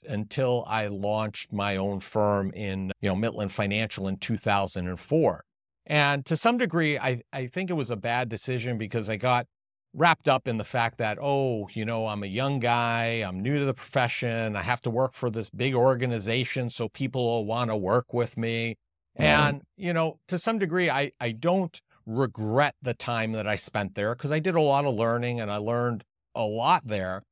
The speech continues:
Speaker 2: I'm
Speaker 1: But,
Speaker 2: su-
Speaker 1: but at the same time, probably the one regret or bad decision I have is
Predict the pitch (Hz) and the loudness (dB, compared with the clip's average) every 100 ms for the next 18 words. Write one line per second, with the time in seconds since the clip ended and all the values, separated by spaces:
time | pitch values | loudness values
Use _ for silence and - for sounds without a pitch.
0 | _ - 151 147 160 147 147 156 - 151 | _ 0 2 0 -4 -8 -6 -6 -8 -8
1 | 190 196 151 143 139 135 127 123 - _ | -6 -6 -6 -4 0 0 -2 -4 -12 _
2 | _ 151 147 147 135 123 123 139 139 120 | _ 2 2 4 2 0 0 0 2 0
3 | 113 123 120 110 110 117 104 104 120 110 | 2 2 2 0 2 0 0 -4 -4 -4
4 | 107 110 123 113 101 101 104 104 | -4 -2 0 0 -2 -2 -2 -4